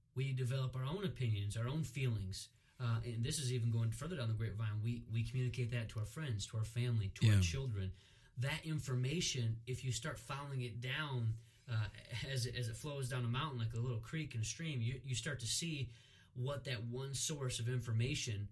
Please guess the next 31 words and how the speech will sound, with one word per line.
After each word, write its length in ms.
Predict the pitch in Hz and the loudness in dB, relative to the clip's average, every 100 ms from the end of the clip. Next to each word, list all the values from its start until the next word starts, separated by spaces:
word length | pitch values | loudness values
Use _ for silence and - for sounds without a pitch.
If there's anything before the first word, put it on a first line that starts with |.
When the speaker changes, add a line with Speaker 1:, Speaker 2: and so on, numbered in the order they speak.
| - | 0
Speaker 2:
That's 140 | 98 | 0
Speaker 1:
how 120 | - | 4
Speaker 2:
good. 80 | 95 | 6
Speaker 1:
that 140 | 90 82 | 6 4
affects 720 | 113 - - 196 135 - - - - - - | -4 -8 -4 -2 -2 -4 -8 -8 -16 -20 -8
the 80 | 123 | -2
rest 320 | 117 - - | 0 0 0
of 100 | 127 | 0
your 120 | 110 | -2
life. 420 | 104 175 127 - - - - - - | -2 -4 -6 -10 -14 -20 -20 -20 -6
The 80 | 131 | -2
conversations 680 | 156 139 131 151 156 151 123 | -2 0 0 0 0 0 2
you 140 | 117 | 2
have 140 | 117 107 | 2 0
with 100 | 107 | -2
your 100 | 107 | -2
coworkers. 640 | 131 147 104 101 82 98 - | -2 -2 -4 -6 -8 -6 -2
Um, 240 | 110 104 101 | 0 0 0
I, 80 | 123 113 | -4 -4
I 60 | 113 | 0
already 140 | 110 113 | 4 4
brought 180 | 113 | 4
up 80 | 117 | 2
family, 520 | - 135 127 123 107 - | -2 -4 -2 0 -2 -4
ki-, 180 | - - | -8 -6
children, 420 | - 151 160 123 107 | -4 -2 0 0 0
how 80 | 113 | 0
you 120 | 123 | 2
raise 240 | 123 131 | 2 2
your 80 | 117 | 0
family, 500 | 110 131 165 135 95 | -2 -2 -4 -2 -4